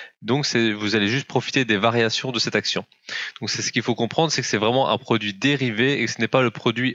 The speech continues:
en lui-même. Donc ici, pour vous présenter un petit peu les turbos, j'ai pris un graphique du dax, donc de l'Allemagne trente, sur lequel on peut voir différentes choses au niveau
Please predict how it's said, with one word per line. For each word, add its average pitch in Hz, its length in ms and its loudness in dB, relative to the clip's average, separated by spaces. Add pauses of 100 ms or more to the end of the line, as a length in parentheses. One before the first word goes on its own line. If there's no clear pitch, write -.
(100)
en 120 120 2
lui-même. 95 400 0 (360)
Donc 143 200 2
ici, 202 180 4
pour 190 160 4
vous 135 120 2
présenter 143 460 4
un 147 100 2
petit 131 200 -4
peu 139 420 2
les 123 120 2
turbos, 131 440 4
j'ai 131 160 2
pris 196 240 0
un 131 160 2
graphique 127 500 0
du 113 140 -2
dax, 120 340 2
donc 113 200 0
de 110 80 4
l'Allemagne 104 400 2
trente, - 480 2 (480)
sur - 180 2
lequel 180 400 4
on 123 160 0
peut 127 160 0
voir 156 480 4
différentes 143 600 0
choses 185 540 2 (160)
au 123 80 2
niveau 127 520 2